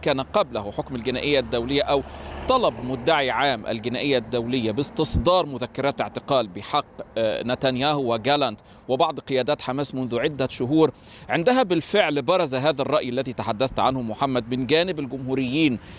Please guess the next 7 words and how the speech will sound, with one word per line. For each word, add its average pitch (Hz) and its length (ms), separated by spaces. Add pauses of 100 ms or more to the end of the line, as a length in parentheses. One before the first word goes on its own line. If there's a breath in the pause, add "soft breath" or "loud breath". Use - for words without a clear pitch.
(120)
في 147 260
مجلسي 135 640
الشيوخ 135 500
والنواب، 123 680
وقالوا 143 460
إنه 131 460
يجب 202 380